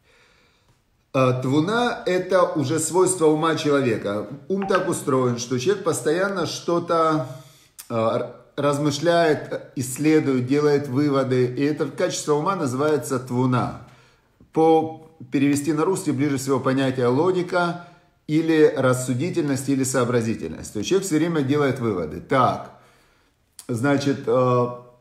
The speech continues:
«Что бы мне позавтракать?» — думает человек. То есть это значит, что у него есть аксиома внутри, что ему надо позавтракать.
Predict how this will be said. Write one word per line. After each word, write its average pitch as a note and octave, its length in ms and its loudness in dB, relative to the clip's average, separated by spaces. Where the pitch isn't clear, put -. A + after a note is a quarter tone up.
«Что - 300 2
бы F#3+ 120 -2
мне F3+ 200 -2
позавтракать?» — B2+ 680 2
думает G#2 320 -2
человек. F#2 520 -4
То G#2 80 -2
есть - 300 -6
это C#3+ 200 2
значит, F#3+ 220 -4
что - 180 -4
у D#3+ 60 2
него D#3+ 160 0
есть D#3+ 360 2
аксиома D#3 920 -2
внутри, B2+ 400 0
что - 160 -4
ему D3+ 160 -2
надо D3+ 260 2
позавтракать. A2+ 760 -4